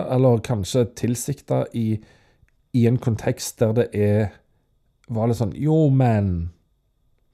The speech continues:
du ga jo signal.» Ja, eh, me too. Hm. Da er det noen som jump to conclusion og sier at det er det,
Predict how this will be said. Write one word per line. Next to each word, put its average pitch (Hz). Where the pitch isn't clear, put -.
du 120
ga 123
jo 127
signal.» 95
Ja, 117
eh, 113
me 110
too. 62
Hm. 95
Da 147
er 160
det 175
noen 131
som 143
jump 131
to 131
conclusion 131
og -
sier 101
at -
det 117
er 120
det, 190